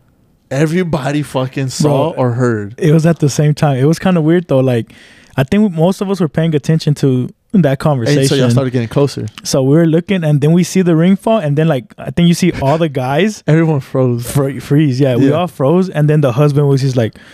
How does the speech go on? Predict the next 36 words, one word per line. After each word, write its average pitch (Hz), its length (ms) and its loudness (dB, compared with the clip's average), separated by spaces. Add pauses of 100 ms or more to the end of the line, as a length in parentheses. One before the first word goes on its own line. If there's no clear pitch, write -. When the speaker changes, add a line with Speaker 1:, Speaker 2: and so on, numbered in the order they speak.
(240)
Speaker 2:
"Oh 147 80 2
my 127 140 2
God, 113 260 -2
oh 165 120 0
my 143 120 2
God, 120 360 -2
Speaker 1:
<laughs> - 40 -20
Speaker 2:
which 175 240 0
ring 151 160 0
is 123 160 -2
it? 113 180 -8 (120)
Which 170 180 0
ring 165 220 2
is 131 140 0
it?" 120 200 -4
<laughs> - 80 -2 (600)
Speaker 1:
And 165 140 -2
Speaker 2:
And - 80 0
Speaker 1:
it 156 40 2
Speaker 2:
then, - 80 0
Speaker 1:
wasn't 214 260 -2
her 185 80 -2
actual 160 360 -2
Speaker 2:
yeah. 147 140 0
Speaker 1:
wedding 135 260 0
ring, 110 200 -4
though. 104 80 -6
Speaker 2:
And 147 140 2
then 147 400 2
it 151 120 0
was 147 200 2
her 151 120 2
engagement 131 540 0
ring, 123 160 2
I 117 80 2
believe. 117 460 2